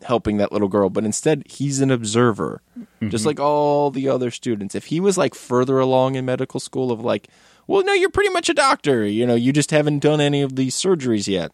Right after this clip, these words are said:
Speaker 1: Do that with him. Don't just make him a student who can't afford being a doctor.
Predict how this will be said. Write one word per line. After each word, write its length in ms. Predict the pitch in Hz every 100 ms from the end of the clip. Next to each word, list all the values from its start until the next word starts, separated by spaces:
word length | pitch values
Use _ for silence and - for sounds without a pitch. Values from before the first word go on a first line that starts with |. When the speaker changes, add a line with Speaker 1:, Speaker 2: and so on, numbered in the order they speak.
| _ _ _ _ _ _ -
Speaker 1:
Do 140 | 123 185
that 240 | 160 156
with 140 | 117 -
him. 200 | 82 - _ - _
Don't 160 | 151 165
just 140 | 156
make 200 | 143 139
him 80 | 120
a 40 |
student 440 | - - 131 104 98
who 100 | 92
can't 220 | 120 123
afford 340 | 98 113 127 104
being 200 | 98 95
a 40 |
doctor. 520 | 90 87 - 101 107